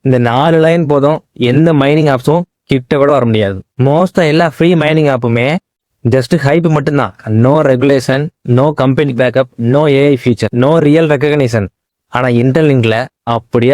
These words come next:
ஆப்போசிட். ரியல் கம்பெனி, ரியல் பீப்புள், ரியல் ரோடு மேப். Interlink ஆப்போட யூ ஐ பாத்தீங்கன்னா அவ்வளோ ஸ்மூத்தா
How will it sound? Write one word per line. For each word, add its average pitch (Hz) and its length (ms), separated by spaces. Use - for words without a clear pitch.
ஆப்போசிட். 120 420
ரியல் 156 280
கம்பெனி, 147 400
ரியல் 151 320
பீப்புள், 139 320
ரியல் 151 340
ரோடு 127 240
மேப். 101 160
Interlink 170 440
ஆப்போட 123 260
யூ 165 80
ஐ - 100
பாத்தீங்கன்னா 123 340
அவ்வளோ 143 340
ஸ்மூத்தா 143 320